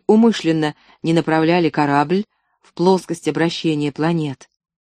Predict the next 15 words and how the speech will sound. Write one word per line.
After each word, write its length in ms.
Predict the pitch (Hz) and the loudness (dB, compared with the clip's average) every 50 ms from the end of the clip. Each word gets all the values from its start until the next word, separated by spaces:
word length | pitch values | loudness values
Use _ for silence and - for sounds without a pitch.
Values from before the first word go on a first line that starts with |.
| _ _ _ _ _ _ | _ _ _ _ _ _
поскольку 440 | - 143 - - 160 151 - 165 160 | -10 -10 -4 -2 -2 0 0 0 0
можно 300 | 160 165 175 175 185 165 | 0 0 0 -2 -2 -2
было 180 | 175 170 170 | 0 -2 -2
предполагать, 640 | 160 - 160 - - 156 151 147 135 156 185 226 - | -2 -4 -8 -8 -4 -4 -2 -2 -2 -2 -2 -4 -4
что 200 | - - - 147 | -6 -10 -10 -10
здесь, 400 | 135 131 - 143 190 247 262 - | -10 -8 -4 -2 0 0 -2 -4
как 200 | - - - - | -8 -12 -10 -8
и 60 | 131 | -6
в 60 | 123 | -4
нашей 320 | 127 139 151 165 - - 135 | -4 -4 -4 -4 -6 -8 -10
Солнечной 520 | - - 147 147 151 147 135 - - 131 127 | -8 -6 -4 -4 -4 -6 -8 -8 -10 -12 -12
системе, 680 | - - 123 - - - - 180 240 254 220 165 - - _ _ _ _ _ _ _ _ _ _ _ _ | -10 -12 -12 -12 -10 -2 0 2 2 2 2 0 -4 -10 _ _ _ _ _ _ _ _ _ _ _ _
скопляется 720 | - - - 147 - - 139 156 180 202 202 - - 202 | -20 -10 -8 -8 -6 -2 -2 0 0 0 -2 -4 -4 -4
метеоритная 800 | 185 185 160 - - 147 147 147 151 175 175 - - 156 156 151 139 - | -2 -2 -2 -2 -2 -2 0 0 0 -2 -2 -4 -4 -6 -6 -6 -8 -4
пыль, 360 | - 202 214 220 202 151 - | 0 0 2 2 0 -4 -8